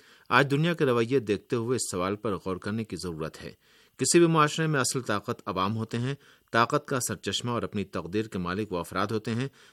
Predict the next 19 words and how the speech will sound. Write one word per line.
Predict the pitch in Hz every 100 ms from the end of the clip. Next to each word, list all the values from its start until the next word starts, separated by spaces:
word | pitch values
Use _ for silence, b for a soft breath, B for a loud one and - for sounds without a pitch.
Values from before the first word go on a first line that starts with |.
| -
جن | 113
کے | 123 147
ملنے | 131 139 156
سے | 151
دنیا | 101 107 110
کا | 98
نظام | 92 85 95
چلتا | 113 98 80 78 78
ہے۔ | - b b b b
بس | 95 135 151
تو | 147
طے | 131 135
پایا | 143 131 139
کہ | 143
جو | 107 110 -
عوام | 92 104 104
چاہے | - 95 117 123 92
وہ | 135
ہوگا۔ | 87 78 71